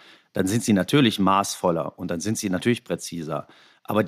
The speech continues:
aber, aber dennoch ist die Vergeltung und auch die Vergeltung gegenüber den Palästinensern in Gaza, die man als die letztendlich auch Urheber, die Verantwortlichen für diesen, für diese Ereignisse betrachtet, ist ein wichtiges Motiv. Und, ähm,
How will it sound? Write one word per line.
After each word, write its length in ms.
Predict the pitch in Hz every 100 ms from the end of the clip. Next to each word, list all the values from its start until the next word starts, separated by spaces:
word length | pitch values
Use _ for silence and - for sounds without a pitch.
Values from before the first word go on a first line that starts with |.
| -
aber, 240 | 101 98
aber 140 | 92 92
dennoch 340 | 101 127 139
ist 200 | 117 -
die 40 |
Vergeltung 800 | 104 92 85 104 143 147 147 151
und 240 | - 98 -
auch 100 | -
die 120 | -
Vergeltung 520 | 92 87 107 127 120
gegenüber 380 | 117 117 101 98
den 160 | 104
Palästinensern 640 | 101 104 107 95 98 107 110
in 140 | 90
Gaza, 400 | 87 90 98 131
die 160 | 113 117
man 160 | 131 113
als 320 | 98 - -
die 380 | 113 117 123 - _ _ _ _ _ _ _ _ _ -
letztendlich 400 | 127 143 131 110
auch 80 |
Urheber, 520 | 98 190 190 127 98 95
die 60 |
Verantwortlichen 840 | - - 156 - 104 95 85 - 92
für 140 | -
diesen, 400 | 87 98 87 90
für 140 | - 87
diese 480 | 92 87 92 90
Ereignisse 560 | - 82 90 - - 95
betrachtet, 580 | 76 - - - 123 123 - - - -
ist 220 | 107 104
ein 160 | - 104
wichtiges 380 | 110 110 104 -
Motiv. 600 | 98 - 110 143 139 - _ _ _ _ -
Und, 400 | 110 107 107 -
ähm, 380 | 104 104 104